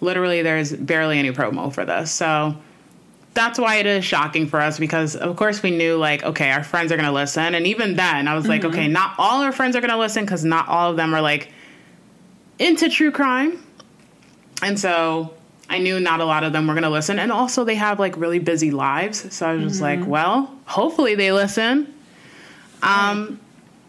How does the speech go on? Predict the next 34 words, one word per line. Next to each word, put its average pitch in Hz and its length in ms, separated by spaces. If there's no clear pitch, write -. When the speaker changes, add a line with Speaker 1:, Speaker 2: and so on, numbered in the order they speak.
Speaker 1:
but, 233 280
I 226 120
mean, 220 360
now 190 180
that 208 140
we're 190 140
approaching 196 440
that 170 140
many 165 200
listens, 180 440
I'm 160 140
like, 156 160
"Okay, 165 260
clearly 277 760
more 214 320
people 190 380
than 170 140
our 180 120
<laughs> 185 120
friends 202 240
are 202 120
listening." 185 560
Speaker 2:
They're 202 160
spreading 190 460
the 180 80
word. 165 400
Speaker 1:
They're 170 160
spreading 196 500
the 262 100
word. 233 720
Speaker 2:
Which 170 80
I 190 100
Speaker 1:
So 190 140
Speaker 2:
appreciate. 170 600